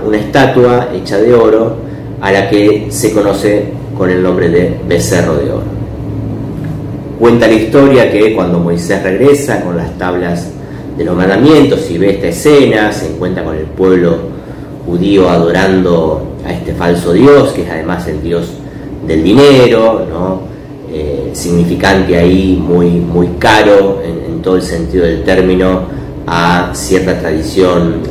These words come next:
judío-cristiana. Los encuentra adorando al dinero, adorando a este falso ídolo, en lugar de al Dios verdadero. Moisés se encoleriza y arroja las tablas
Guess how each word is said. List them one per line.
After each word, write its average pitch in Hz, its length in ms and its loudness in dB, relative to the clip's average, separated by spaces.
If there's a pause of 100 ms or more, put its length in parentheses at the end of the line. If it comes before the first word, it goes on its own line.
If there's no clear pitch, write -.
(140)
judío-cristiana. 110 1000 2 (600)
Los 110 120 0
encuentra 110 420 4
adorando 101 720 2 (340)
al 90 160 -2
dinero, 117 540 4
adorando 92 340 0
a 92 40 -6
este 95 140 -6
falso 90 760 -4
ídolo, 117 500 4 (280)
en 104 200 0
lugar 107 400 4
de 107 200 6
al 95 160 2
Dios 101 140 0
verdadero. 117 760 2 (440)
Moisés 104 420 2
se - 380 -2
encoleriza 113 840 2
y 101 420 0
arroja 95 800 0 (140)
las 85 240 -6
tablas 90 640 0